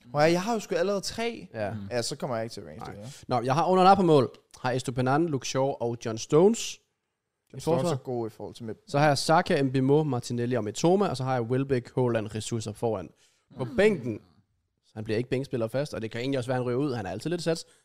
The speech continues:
Speaker 2: Der har jeg Trent.
Speaker 3: Ja.
Speaker 2: Så har jeg Botman, og så har jeg Brownhill som mit... Ja,
Speaker 3: Okay, du
Speaker 2: han
Speaker 3: bare
Speaker 2: skulle,
Speaker 3: en
Speaker 2: jeg skulle
Speaker 3: bil.
Speaker 2: legit bare have en spiller, der lige leder
Speaker 3: Ja.
Speaker 2: op til prisen. Og Areola som reserve til fire mil.
Speaker 1: Ja.
Speaker 2: Så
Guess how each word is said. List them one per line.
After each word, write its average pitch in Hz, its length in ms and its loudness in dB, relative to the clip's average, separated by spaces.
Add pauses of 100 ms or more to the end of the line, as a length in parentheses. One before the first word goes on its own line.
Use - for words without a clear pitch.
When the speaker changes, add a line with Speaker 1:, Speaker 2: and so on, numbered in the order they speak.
(100)
Speaker 2:
Der - 60 -10
har 151 120 2
jeg 196 100 4
Trent. 175 380 2 (520)
Speaker 3:
Ja. 139 80 -10 (280)
Speaker 2:
Så - 120 -8
har 147 140 0
jeg 127 160 0
Botman, 135 520 0 (360)
og 113 100 -8
så 120 80 -4
har 127 100 0
jeg 123 140 0
Brownhill 120 640 2
som 101 180 -10
mit... 95 320 -10 (920)
Ja, - 60 -16 (160)
Speaker 3:
Okay, 120 200 -12
du 85 120 -16
Speaker 2:
han 117 80 -4
Speaker 3:
bare 113 80 -6
Speaker 2:
skulle, 113 120 -8
Speaker 3:
en 131 40 -4
Speaker 2:
jeg 135 100 0
skulle 139 200 2
Speaker 3:
bil. 139 120 2
Speaker 2:
legit 131 160 2
bare 113 120 0
have 107 80 -4
en 107 60 -8
spiller, 113 220 -4
der 110 80 -4
lige 107 180 -4
leder 107 140 -2
Speaker 3:
Ja. 101 60 0
Speaker 2:
op 98 60 -6
til - 80 -16
prisen. 107 300 -10 (320)
Og 113 100 -2
Areola 117 360 0
som 104 120 -4
reserve 95 340 -6
til 104 120 -12
fire 107 320 -4 (180)
mil. 107 260 -14 (680)
Speaker 1:
Ja. 139 120 -14 (240)
Speaker 2:
Så 117 420 2